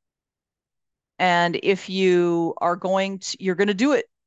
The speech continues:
you know, the way that you construct that return path header is highly dependent upon whether you're gonna be running the platform on a completely isolated domain, on a root domain, on,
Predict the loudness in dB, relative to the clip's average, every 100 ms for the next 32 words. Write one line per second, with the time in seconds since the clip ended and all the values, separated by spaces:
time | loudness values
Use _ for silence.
0 | _ _ _ -6 -4 0 0 0 -2 -4
1 | -6 -4 -4 -2 -2 -4 -4 -4 0 0
2 | 0 0 0 -2 -4 -10 _ _ _ _
3 | _ _ -6 -4 -4 -2 2 2 0 -2
4 | -2 -2 -2 -4 -2 0 0 -4 -12 _
5 | _ _ -4 0 2 2 2 -2 -4 -4
6 | -2 -4 -6 -12 -6 -2 0 -2 -2 0
7 | 0 0 -2 -6 -12 _ _ _ _ -6
8 | -2 -2 -2 0 0 0 -2 -2 0 -2
9 | -4 -2 -2 -2 -6 -6 -8 -6 -6 -4
10 | 0 0 -2 -2 0 -2 -2 -4 -4 -4
11 | -6 -10 _ _ _ _ _ -4 -2 0
12 | -2 -2 -2 0 -2 -4 -6 -12 _ _
13 | _ _ -8 -2 0 0 -2 -4 -8